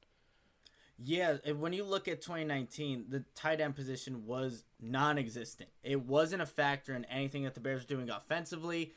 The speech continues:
And then you turn around and you see Jimmy Graham's catching touchdowns in the red zone. Cole Kmet's starting to get involved later in the season. If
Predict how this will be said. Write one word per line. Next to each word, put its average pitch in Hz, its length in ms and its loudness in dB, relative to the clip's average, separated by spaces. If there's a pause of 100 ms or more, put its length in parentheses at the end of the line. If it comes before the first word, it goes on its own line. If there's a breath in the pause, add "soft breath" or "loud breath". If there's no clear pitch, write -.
(200 loud breath)
And - 80 -2
then 226 80 6
you 220 80 2
turn 220 320 0
around 190 460 4
and 160 120 0
you 156 60 -4
see 190 240 -6
Jimmy 180 300 -4
Graham's 170 340 0
catching 170 400 -4
touchdowns 170 400 -4
in 156 80 -8
the 156 80 -2
red 156 220 4
zone. 151 180 0
Cole 185 240 -4
Kmet's 185 340 -2
starting 185 240 -2
to 165 80 -2
get 165 80 -4
involved 160 300 2
later 156 200 4
in 156 60 -2
the 139 60 -4
season. 180 420 -4
If 143 60 -10